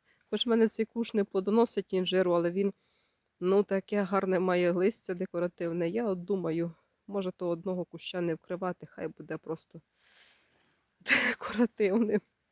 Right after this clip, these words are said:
Тому що це вкриття для мене то цілий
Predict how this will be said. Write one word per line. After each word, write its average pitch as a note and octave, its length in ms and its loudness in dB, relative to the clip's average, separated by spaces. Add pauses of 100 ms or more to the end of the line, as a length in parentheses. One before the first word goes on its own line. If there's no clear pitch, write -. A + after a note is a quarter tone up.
(600)
Тому A3 240 -2
що - 180 -6
це G#3 220 -2
вкриття G#3+ 880 0 (160)
для E3+ 160 -4
мене G#3+ 340 0
то F#3 280 -4 (1040)
цілий G3 540 2